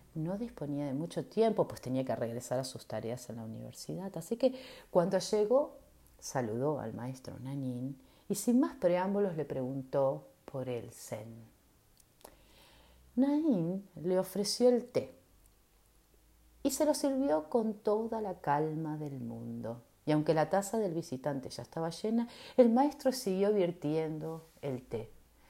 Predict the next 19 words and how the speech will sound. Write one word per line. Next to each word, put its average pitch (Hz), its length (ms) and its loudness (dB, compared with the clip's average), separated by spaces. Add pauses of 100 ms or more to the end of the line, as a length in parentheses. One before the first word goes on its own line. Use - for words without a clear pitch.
(260)
El 208 140 2
profesor 233 500 2
vio 165 220 4
que 139 160 0
el 113 100 -10
té - 140 -2
se 196 160 -6
empezaba 165 520 2
a 135 60 6
derramar 127 640 -2
y 151 120 -10
ya 175 220 -8
no 175 120 -6
pudo 208 260 -2
contenerse, 185 720 -2
entonces 147 440 -6
le 143 140 -4
dijo: 151 460 -6 (460)
"Pero, 208 200 -2